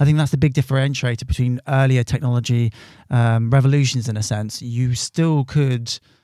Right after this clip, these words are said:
um, live a life to a certain extent, whereas, like, now, if you're not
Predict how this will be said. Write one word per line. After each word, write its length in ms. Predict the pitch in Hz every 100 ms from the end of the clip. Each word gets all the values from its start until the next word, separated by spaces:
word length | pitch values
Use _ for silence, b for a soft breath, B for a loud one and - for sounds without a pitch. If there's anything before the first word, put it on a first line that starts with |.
| b b
um, 500 | 131 117 117 113 110 - _ _ -
live 220 | 147 127
a 40 |
life 280 | 131 127 127
to 80 | 127
a 40 |
certain 280 | 113 113 113
extent, 360 | 113 - 120 120
whereas, 180 | 120
like, 120 | 117 135
now, 720 | 127 135 113 120 135 143 - - -
if 300 | 165 131 151
you're 240 | 135 131
not 400 | 127 127 127 127